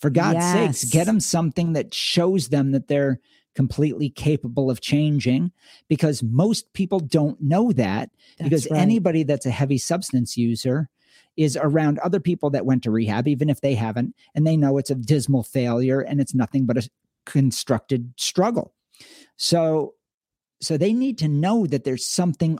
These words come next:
Speaker 1: other than that. I would say, listen, uh, Missus Smith, y-, what you might do is have 'em listen to our podcast.
Speaker 2: That's it. That's it. I,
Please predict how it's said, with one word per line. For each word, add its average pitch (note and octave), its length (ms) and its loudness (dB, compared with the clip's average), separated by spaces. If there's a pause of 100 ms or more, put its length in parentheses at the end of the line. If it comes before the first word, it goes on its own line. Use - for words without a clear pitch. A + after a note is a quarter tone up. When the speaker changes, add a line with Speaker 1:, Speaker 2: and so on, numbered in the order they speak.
Speaker 1:
other D3+ 360 2
than C3 300 2
that. D3 360 -2 (420)
I C#3 140 0
would E3+ 160 0
say, B2+ 560 0 (160)
listen, C#3 580 -2 (320)
uh, B2+ 300 -4
Missus C3+ 380 -2
Smith, C3 380 0 (300)
y-, C#3+ 120 -8 (140)
what C#3+ 200 -2
you C3 100 2
might B2+ 280 0
do C3 180 2
is C3 100 -2
have C3+ 140 2
'em C#3+ 100 2
listen C#3+ 280 0
to D3 80 2
our D3 100 0
podcast. - 580 -4
Speaker 2:
That's F#3 380 -4 (140)
it. G3 420 -4 (340)
That's F#3+ 340 -2
it. F#3 280 -2
I, A3 180 -2